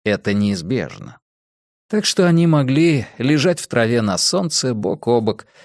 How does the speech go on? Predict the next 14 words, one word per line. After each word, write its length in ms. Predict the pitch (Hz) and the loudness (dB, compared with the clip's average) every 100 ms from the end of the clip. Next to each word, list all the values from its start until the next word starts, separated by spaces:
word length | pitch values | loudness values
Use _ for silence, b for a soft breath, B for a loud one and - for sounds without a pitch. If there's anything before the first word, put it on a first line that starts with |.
| b | b
и 100 | 143 | 0
разглядывать 580 | 160 151 180 190 156 147 | 0 0 0 2 0 0
лепестки 500 | 139 147 135 - 165 | -2 -2 -4 -2 -2
тундровых 520 | 156 139 127 123 113 | 0 0 2 0 -2
цветов, 800 | - 101 98 - 80 - - _ - | -4 -4 -6 -4 -6 -6 -16 _ -2
так 200 | 202 151 | -2 0
же, 160 | 123 | -2
как 200 | 117 101 | -2 -2
это 180 | 113 110 | -2 0
мог 240 | 113 110 | 0 -2
делать 360 | 98 143 156 - | 0 0 0 -2
кто 260 | - 240 208 | -6 -2 -2
угодно 340 | 175 170 156 | 0 0 0
другой. 500 | 139 151 151 131 | 0 -2 -2 -2